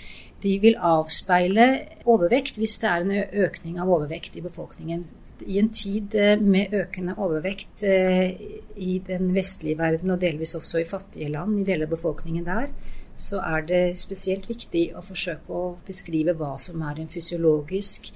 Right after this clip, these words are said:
vekst, en vekst som assosier-, er assosiert med best mulig helse på kort og lang sikt. Man har testet ut denne vekststandarden i befolkninger med både overernæring og underernæring.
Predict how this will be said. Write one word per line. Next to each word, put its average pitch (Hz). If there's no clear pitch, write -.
vekst, -
en 165
vekst 170
som 175
assosier-, 170
er 165
assosiert 165
med 165
best -
mulig 165
helse -
på 160
kort -
og 165
lang 156
sikt. -
Man 208
har 240
testet 208
ut 233
denne 185
vekststandarden 170
i 180
befolkninger 165
med 170
både 165
overernæring 165
og 175
underernæring. 147